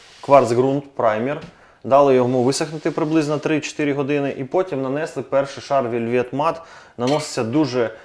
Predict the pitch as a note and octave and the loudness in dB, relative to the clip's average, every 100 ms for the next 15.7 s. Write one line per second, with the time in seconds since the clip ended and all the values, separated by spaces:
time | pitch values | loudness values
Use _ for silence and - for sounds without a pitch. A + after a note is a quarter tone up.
0 | - A#2 C#3+ E3+ - B2+ - D3 D3+ C3 | -12 0 2 2 0 -4 0 0 0 -4
1 | B2 B2+ B2 - C3 C#3+ D3 C#3+ - _ | -4 -4 -6 -4 -2 0 -2 -6 -20 _
2 | - G#2 G#2+ G#2 B2 A#2+ F#2+ F#2 - - | -8 -6 -4 -2 0 0 -2 -6 -16 -20
3 | - _ B2 B2 F3 F3 E3+ D3+ C3+ A#2+ | -20 _ -4 4 6 4 2 0 0 0
4 | B2+ F3 G#3 A#3 - D#3+ E3 D3 C3+ C3 | 2 2 2 -4 -4 -4 -2 -2 -2 -2
5 | D#3 E3+ D3 C#3 - E3 F#3 F3 - C3+ | -2 -4 -8 -10 -4 -2 0 -2 -4 -4
6 | B2+ D3+ B2 B2 E3 C#3 C#3 - _ - | -2 -2 -2 -4 -2 -2 -2 -12 _ -6
7 | D3+ D3 C3+ F3+ F3+ C#3+ C3 - A#2+ B2 | -2 -2 2 0 0 -2 -2 -4 -6 -4
8 | D#3 D#3+ C3 B2+ B2 D2 - A2 A#2+ A#2 | -4 -4 -4 -2 -4 -8 -10 -8 -6 -6
9 | - D3 D3 G#2+ B2 C3+ - D#2+ G#2 G2+ | -6 -10 -6 -4 -4 -6 -10 -14 -10 -10
10 | F#2+ A2+ - B2 G2+ A#2+ A2+ G2+ F#2+ - | -10 -14 -12 -10 -8 -8 -8 -10 -12 -16
11 | - - _ _ _ _ _ _ _ _ | -20 -20 _ _ _ _ _ _ _ _
12 | _ _ _ _ _ _ _ _ - - | _ _ _ _ _ _ _ _ -20 -20
13 | - - - - _ - - _ _ _ | -20 -20 -20 -20 _ -18 -18 _ _ _
14 | _ - - - - - _ _ - - | _ -12 -12 -12 -18 -20 _ _ -20 -20
15 | - - - - - C#3 - | -16 -8 -8 -6 0 0 0